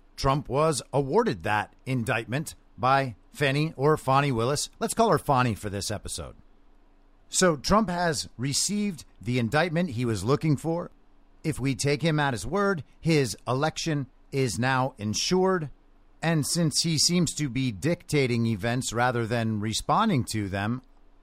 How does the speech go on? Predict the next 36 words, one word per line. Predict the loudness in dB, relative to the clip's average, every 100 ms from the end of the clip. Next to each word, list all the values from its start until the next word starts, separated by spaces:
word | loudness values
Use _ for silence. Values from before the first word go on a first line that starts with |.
| _
taking | -8 -6 -4
him | -2 0
at | 0
his | -2
word | 0 2 2
seems | -2 -2 0
like | 2 0
the | 0 0
most | 2 2 0 -4
logical | -4 0 2 2 0 -4 -4
approach. | -2 -2 -2 -4 -14 _
So | -4 0 2
I | 2
would | 2 0
just | -2 0
like | 0 0
to | 0 0
extend | -2 -4 -2 0 0
a | -2 -6
great | -4 -4 -4
thank | -8 -6 -4 -4
you | -4 -4 -2
on | -2 0 -2
behalf | -2 -2 0 0 -2
of | -6 -2
whatever | 0 2 0 -2
portion | -2 -4 -2 -2 0 2
of | 2 0 -2
maga | -2 0 0 -2 0
I | 0 0
might | 0 0 -2 -8
be | -6 -4
able | -6 -6
to | -8
speak | -6 -4 -6 -6
for | -6 -2 -2